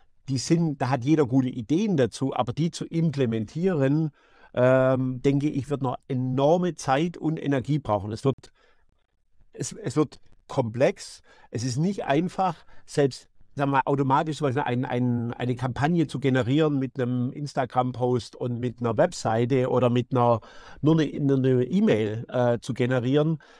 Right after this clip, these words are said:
Äh, die verschiedenen Töpfe, die wir haben, zusammenzufügen. An wen adressiere ich das? Aus einer C D P kommend? Wo kommen die Inhalte her? Aus dem dam zum Beispiel. Und das eben, äh, aufzuarbeiten, sodass es gezielt auf den Kunden geht.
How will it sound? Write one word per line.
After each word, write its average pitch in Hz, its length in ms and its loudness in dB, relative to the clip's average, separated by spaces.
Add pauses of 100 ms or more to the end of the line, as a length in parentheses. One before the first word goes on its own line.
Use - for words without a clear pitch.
(140)
Äh, 127 200 2
die 135 140 -2
verschiedenen 143 760 0
Töpfe, 170 400 -2
die 143 120 -4
wir 139 240 0
haben, 139 300 -2
zusammenzufügen. 151 880 -4
An 123 220 -2
wen 160 200 2
adressiere 156 560 -2
ich 143 100 -2
das? 139 200 -2
Aus 131 220 0
einer 156 120 0
C 147 160 -2
D 139 100 2
P 127 240 0
kommend? 123 500 0 (400)
Wo 139 160 0
kommen 165 260 -2
die 160 140 -6
Inhalte 139 420 0
her? 120 320 0
Aus 135 120 -2
dem 151 160 -2
dam 123 240 2
zum 123 160 -6
Beispiel. 117 640 0 (340)
Und 123 200 0
das 151 160 2
eben, 143 520 0
äh, - 40 -16
aufzuarbeiten, 139 960 0
sodass 139 180 0
es 120 100 -8
gezielt 208 600 -2
auf 151 160 0
den 143 180 0
Kunden 190 500 0
geht. 107 300 -2